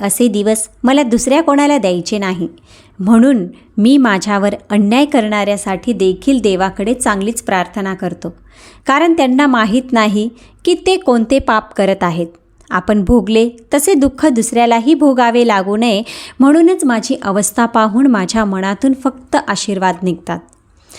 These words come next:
तो व्यापारी चुपचापपणे सर्व ऐकत होता. आता त्याला सर्व काही समजलेही होते. म्हातारी आणि म्हाताऱ्याने ती अर्धी भाकरी एकत्र खाल्ली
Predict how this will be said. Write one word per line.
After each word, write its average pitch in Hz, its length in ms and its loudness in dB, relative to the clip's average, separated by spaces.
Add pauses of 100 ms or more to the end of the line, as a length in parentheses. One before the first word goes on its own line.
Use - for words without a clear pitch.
(260)
तो 220 100 4
व्यापारी 208 520 2
चुपचापपणे 202 920 -4
सर्व 254 360 0 (100)
ऐकत 190 340 -4
होता. 180 260 -8 (460)
आता 254 200 0
त्याला 285 260 2
सर्व 277 420 0
काही 277 260 4
समजलेही 214 640 0
होते. 190 440 -4 (760)
म्हातारी 254 720 2 (120)
आणि 254 240 2
म्हाताऱ्याने 226 640 0
ती - 340 -2
अर्धी 214 300 0
भाकरी 220 680 -2
एकत्र 226 500 0
खाल्ली 175 320 -2